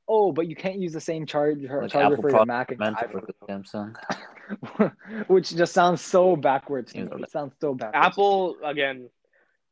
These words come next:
Speaker 3: right now, they're j-, they're just super, they've been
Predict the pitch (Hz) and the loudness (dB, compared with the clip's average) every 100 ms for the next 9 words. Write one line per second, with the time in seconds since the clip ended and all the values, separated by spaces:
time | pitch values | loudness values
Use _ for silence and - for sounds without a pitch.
0 | _ _ _ - - 156 170 175 190 190 | _ _ _ -20 -6 2 4 4 2 2
1 | 175 151 160 156 139 151 147 170 170 170 | 0 0 0 0 -6 -16 -2 4 4 2
2 | 190 - 190 185 - 185 180 254 240 | -4 -6 -6 -6 -4 -4 -2 -4 -6